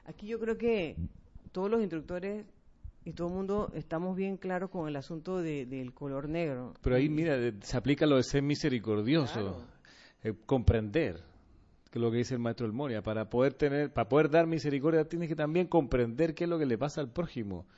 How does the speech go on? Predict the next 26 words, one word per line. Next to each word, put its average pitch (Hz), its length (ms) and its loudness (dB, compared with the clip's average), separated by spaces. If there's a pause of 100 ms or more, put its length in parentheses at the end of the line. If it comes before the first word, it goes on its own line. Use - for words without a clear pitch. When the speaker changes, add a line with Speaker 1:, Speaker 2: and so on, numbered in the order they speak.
(420)
Speaker 2:
Eh, 104 240 -4 (140)
y 127 320 2
eso 156 360 4
significa, 160 560 -2
entre 147 200 -2
otras 156 140 2
cosas, 156 300 2
de 139 140 6
poner 131 320 2
la 170 100 4
actitud 147 380 0
de 156 80 4
que 131 100 0
yo 139 140 2
sí - 180 -6
tengo 160 320 2
la 151 120 4
razón, 110 640 -6
porque 117 360 -4 (720)
te 120 140 -2
vas 135 80 8
a 156 60 8
estrellar 160 320 4
con 160 180 2
que, 139 280 4
mm, 131 200 -4